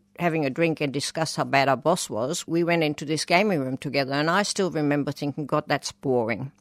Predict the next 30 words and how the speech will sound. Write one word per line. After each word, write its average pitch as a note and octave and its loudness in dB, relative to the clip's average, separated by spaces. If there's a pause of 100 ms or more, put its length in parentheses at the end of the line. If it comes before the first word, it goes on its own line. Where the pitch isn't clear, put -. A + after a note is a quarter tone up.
(840)
After A3 4
being B3+ 4
there F3 8
a D#3+ 0
few G3 2
weeks F3+ 0 (320)
in E3+ 2
a D#3+ 2
row D#3+ 6
with D3+ 0
my D3+ 0
friends, E3 0
I D#3+ 0
had E3 0
a - 4
major E3 2
argument D3 0
with D3 -6
my C#3 2
boss, - -4
and D#3+ 0
this E3 -2
little G#3 0
voice G3 4
popped - -8
up F3+ -4
and F3+ -2
said, F3 -2 (300)
"Don't A#3 4
resign, E3 2